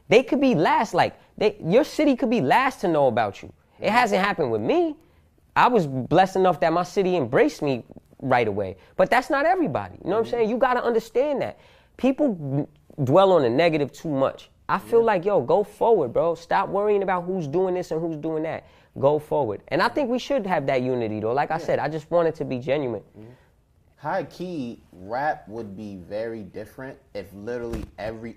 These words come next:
Speaker 2: artist nowadays would have been like, "Yo,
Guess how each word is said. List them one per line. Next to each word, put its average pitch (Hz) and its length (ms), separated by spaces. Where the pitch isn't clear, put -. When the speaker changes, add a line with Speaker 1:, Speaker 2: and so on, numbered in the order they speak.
Speaker 2:
artist 104 440
nowadays 120 800
would 113 80
have 101 100
been 101 160
like, 87 240
"Yo, 95 440